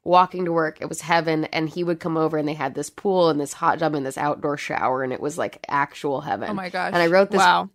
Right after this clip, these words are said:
Speaker 1: poem about how when I was done house sitting, I thought he was gonna break up with me because the house and the pool were the appeal. <laughs> And then he did.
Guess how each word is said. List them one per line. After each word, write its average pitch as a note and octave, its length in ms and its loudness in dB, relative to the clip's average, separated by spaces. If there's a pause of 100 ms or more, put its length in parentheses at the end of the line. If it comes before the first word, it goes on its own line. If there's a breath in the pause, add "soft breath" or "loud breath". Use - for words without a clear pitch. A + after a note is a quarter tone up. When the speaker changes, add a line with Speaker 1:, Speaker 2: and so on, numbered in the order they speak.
Speaker 1:
poem D3+ 640 4
about D3 440 4
how D3 500 0 (540)
when F3 260 4
I E3 100 6
was D#3+ 160 0
done D#3+ 280 4
house E3+ 340 2
sitting, C3 580 -4 (100)
I E3 140 2
thought D#3 300 2
he D#3 160 -2
was D3 180 -2
gonna C#3 340 -4 (120)
break C#3+ 200 0
up D3 200 -4
with D3+ 160 -8
me B2 340 -6 (140)
because D#3 500 -2 (100)
the D#3 120 -2
house C#3 400 -2
and C#3+ 160 0
the C#3 60 -6
pool C3+ 360 -2
were C#3 160 -4
the A#2+ 560 -12
appeal. D#3 720 2
<laughs> - 360 -8
And G#3 100 2
then G3+ 200 4
he - 320 -4
did. - 380 -4